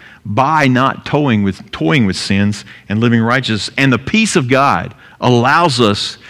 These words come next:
to not lose heart or grow weary when life gets tough,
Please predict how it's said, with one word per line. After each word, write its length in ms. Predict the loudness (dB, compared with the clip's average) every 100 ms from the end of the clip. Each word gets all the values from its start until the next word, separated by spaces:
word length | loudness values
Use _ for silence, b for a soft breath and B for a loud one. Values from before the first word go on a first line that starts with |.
| B -6
to 80 | -2
not 240 | 0 0
lose 200 | 0 0
heart 280 | 0 0 2
or 40 |
grow 260 | 2 2 2
weary 540 | 2 2 2 2 2 -4 B B B
when 160 | 0 2
life 320 | 2 0 -2
gets 260 | -2 -2
tough, 580 | -6 -2 -2 -4 -12 -18